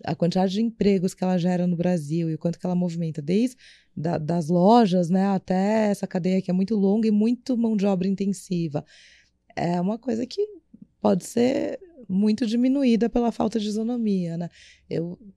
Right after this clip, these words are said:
eu não tinha noção, assim, mas lá as pessoas já têm essa conversa, assim, de preocupação nesse sentido, sabe?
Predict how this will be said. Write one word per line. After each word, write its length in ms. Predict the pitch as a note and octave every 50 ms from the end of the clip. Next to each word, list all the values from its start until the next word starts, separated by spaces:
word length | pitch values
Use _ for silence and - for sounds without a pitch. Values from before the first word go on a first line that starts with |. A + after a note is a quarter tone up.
| _ - -
eu 100 | F#3+ G3+
não 160 | G3 G#3 A3
tinha 280 | - - A3+ A3+ A#3+ A#3+
noção, 340 | D#4 D#4+ - - A3 G3+
assim, 160 | F#3 E3+ - F#3
mas 220 | F#3+ F#3+ F3 D3+
lá 320 | E3+ F3 F3+ F#3 G3 G#3
as 100 | G#3+ -
pessoas 260 | - - - - B3+ G#3+
já 120 | B3 A3+
têm 220 | - - A3 A3+ A#3+
essa 160 | A#3 - C4
conversa, 560 | - - D4+ C#4+ A#3+ A3+ G3 F#3+ F#3 - F3+
assim, 180 | - - G3 F#3+
de 100 | F3+ F3+
preocupação 580 | - F#3+ F#3+ - - G3 F#3+ F3 - F#3+ F#3
nesse 280 | F#3+ G3 G3 - - G3
sentido, 560 | - - A3+ A3 - - G3 F3+ D#3+ D3 D3
sabe? 400 | - - F#3+ F#3+ F3 E3 D3+ D#3+